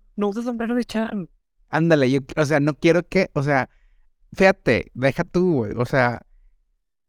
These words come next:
Speaker 2: no quiero que mi mexicanidad me defina ni defina mis relaciones con otras personas. Este, realmente no porque, ah, me caga el país, simplemente porque siento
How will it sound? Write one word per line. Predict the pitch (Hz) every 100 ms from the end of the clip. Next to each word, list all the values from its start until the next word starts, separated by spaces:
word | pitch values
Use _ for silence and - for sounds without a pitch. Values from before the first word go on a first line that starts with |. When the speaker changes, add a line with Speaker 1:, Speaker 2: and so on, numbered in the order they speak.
| _ _ -
Speaker 2:
no | 156 170 -
quiero | 214 208 226
que | - 220
mi | 214 202
mexicanidad | 165 160 156 170 - 165 147 139 135 123
me | 156 175
defina | 190 - 147 139
ni | 151 180
defina | 143 131 127
mis | 151 160
relaciones | 143 123 127 -
con | 143
otras | 127 -
personas. | - 101 113 113 151 - - _ _ _ - - - _ _ - - _ - _ -
Este, | 123 120 113 - - - 127 117 117 113 98 - _ 123
realmente | 131 127 139 143 143 143 143 156
no | 143 120 -
porque, | 131 - -
ah, | 131 127 131 127
me | 120
caga | - 117
el | 120
país, | 120 110 131 135
simplemente | - 123 117 127 147 139 131
porque | 160 190 - -
siento | 113 104 117